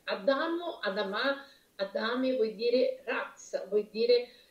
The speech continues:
eh, venuto dalla terra, e noi siamo venuti dalla terra, veramente, siamo <laughs> cre-, stati creati dalla terra. Poi si è evoluto nell'uomo, attraverso le varie razze e i vari,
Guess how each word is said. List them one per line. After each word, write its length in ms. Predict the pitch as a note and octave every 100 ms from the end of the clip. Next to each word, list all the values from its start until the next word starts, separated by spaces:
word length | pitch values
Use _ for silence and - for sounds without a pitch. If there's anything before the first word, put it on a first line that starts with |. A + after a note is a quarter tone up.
| _
eh, 520 | A3 G#3+ G3+ G3 F#3
venuto 480 | G3 G#3+ A#3+ E4+ D4
dalla 260 | C4 A#3+ G#3
terra, 520 | - C4 G#3 F#3 E3+ -
e 120 | C4
noi 200 | A3+ G3+
siamo 240 | - G#3
venuti 360 | F#3 F3+ G3+ F#3+
dalla 240 | F3+ E3+ -
terra, 260 | A3 F3+
veramente, 560 | F3+ F3 F3 F#3+ D#3+ -
siamo 260 | - G3 F#3 G3
<laughs> 80 |
cre-, 260 | - A#3+ G3+
stati 380 | - - A3 F#3
creati 320 | G3+ G3+ G3+
dalla 240 | F#3 F#3 F3+
terra. 200 | - - - - - _
Poi 180 | F4 G4+
si 120 | -
è 40 |
evoluto 500 | F#4 A4 F4 C4 C4+ D#4
nell'uomo, 680 | C4+ A3 B3 C4+ G#3+ G3 - _ _ _
attraverso 720 | - B3 D#4+ C#4 G3+ A#3 - D4+
le 180 | B3+
varie 420 | - G#3+ G#3+ A3 G3+
razze 720 | G3+ G3 - - - A3 -
e 140 | A#3 B3
i 200 | C4+ A#3+
vari, 600 | G3 F3+ F#3 A3 C4